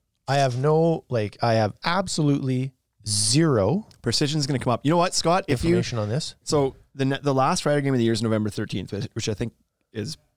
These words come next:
Speaker 2: too close to Deck Expo to happen there. But if they make the playoffs and have a home game, Scott should come up for a, for a football game up here.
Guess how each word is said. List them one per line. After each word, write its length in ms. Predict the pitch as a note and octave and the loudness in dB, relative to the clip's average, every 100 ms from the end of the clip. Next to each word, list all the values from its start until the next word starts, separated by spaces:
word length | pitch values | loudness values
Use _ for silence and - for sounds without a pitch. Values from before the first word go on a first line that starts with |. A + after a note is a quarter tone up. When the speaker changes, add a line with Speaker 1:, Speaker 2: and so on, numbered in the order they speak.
| _ | _
Speaker 2:
too 120 | C#3+ | -4
close 240 | C3+ A#2+ - | 0 0 -2
to 60 | |
Deck 180 | G#2+ G2+ | -2 -2
Expo 340 | G2+ - G#2 F#2+ | -4 -4 -6 -4
to 60 | |
happen 220 | G#2+ G#2 G2+ | -4 -2 -2
there. 180 | F#2+ | -4
But 140 | D3+ A#2+ | -2 -2
if 80 | - | 0
they 120 | F#3+ | 0
make 160 | A#3+ | 0
the 80 | A#3+ | -4
playoffs 540 | - C#3+ A2 F#2+ - - _ _ _ _ _ _ _ _ | -2 0 2 -2 -6 -12 _ _ _ _ _ _ _ _
and 120 | B2+ | 0
have 140 | C3 B2 | 2 0
a 60 | |
home 260 | G#2 A2+ A#2+ | 0 0 0
game, 280 | C3 E3 A#3 | 0 0 -2
Scott 360 | - - B2+ | -2 0 0
should 120 | - - | -2 -2
come 120 | D3 | -2
up 120 | C3 | -2
for 100 | - G#2 | -2 -4
a, 40 | - _ _ | -6 _ _
for 100 | G2+ | -10
a 40 | |
football 280 | - A2+ G#2 | -6 -6 -4
game 160 | G#2+ G2 | -6 -6
up 100 | F#2+ | -8
here. 260 | G2+ - | -8 -10